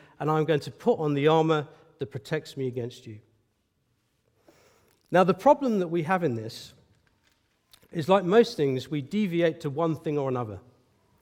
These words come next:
There'll be Christians in here who like to just rest in Jesus, just rest in his victory at the cross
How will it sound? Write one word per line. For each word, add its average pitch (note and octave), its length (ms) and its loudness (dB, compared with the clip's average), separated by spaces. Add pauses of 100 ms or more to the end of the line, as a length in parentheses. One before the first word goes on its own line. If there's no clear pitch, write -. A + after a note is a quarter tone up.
(680)
There'll D#3+ 140 2
be F3 140 2
Christians F#3+ 580 -2
in E3 140 -2
here E3+ 360 0 (880)
who D#3+ 480 2 (200)
like F3+ 340 0
to D#3+ 100 -8
just D#3 220 -10
rest E3+ 400 0
in D3+ 140 -2
Jesus, B2 500 -10 (800)
just D3 200 -8
rest E3+ 340 0
in E3+ 60 0
his D3 140 -4
victory E3+ 420 -6
at D#3 80 -12
the - 60 -10
cross - 560 -6